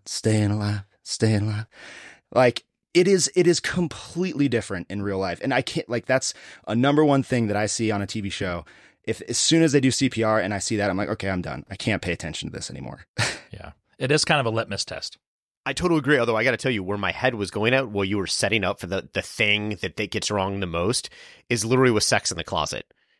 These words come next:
Speaker 3: In an,
Speaker 1: <laughs>
Speaker 3: like, like, like, 'cause I know that does happen occasionally 'cause I've heard stories, but I'm telling you, it does not happen with the frequency that it happens on these shows.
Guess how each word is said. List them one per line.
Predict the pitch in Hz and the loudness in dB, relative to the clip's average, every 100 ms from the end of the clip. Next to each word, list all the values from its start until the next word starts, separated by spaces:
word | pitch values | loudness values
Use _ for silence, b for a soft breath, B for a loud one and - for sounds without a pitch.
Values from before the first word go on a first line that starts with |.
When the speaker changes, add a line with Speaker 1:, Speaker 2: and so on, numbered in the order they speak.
| _ | _
Speaker 3:
In | 123 | -8
an, | 101 90 | -6 -2
Speaker 1:
<laughs> | - - 127 139 - 180 - _ _ _ | -2 0 -4 -4 -2 -2 -4 _ _ _
Speaker 3:
like, | 214 214 214 | 0 0 2
like, | 208 - - b b b | 0 -2 -14 b b b
like, | 190 - | -4 -2
'cause | 156 226 | 0 2
I | 196 | 2
know | 320 | 2
that | 359 196 | 2 2
does | 196 196 | 2 2
happen | 175 165 156 | 2 0 0
occasionally | 131 123 117 131 123 | -4 -4 -4 -2 -4
'cause | 135 107 | -4 -4
I've | 92 | -4
heard | 123 113 | -4 -8
stories, | - 107 104 110 | -8 -6 -4 -4
but | 160 | -2
I'm | 156 | -2
telling | 165 165 | 0 0
you, | 139 | 0
it | 147 | -2
does | 165 147 113 | -2 -4 -2
not | 127 135 | -4 -2
happen | 117 123 117 101 | -2 -4 -4 -8
with | 80 | -12
the | |
frequency | - 101 104 101 92 | -10 -10 -8 -10 -10
that | 87 87 | -10 -10
it | |
happens | 95 92 101 | -10 -10 -12
on | |
these | 87 82 | -12 -10
shows. | 104 | -6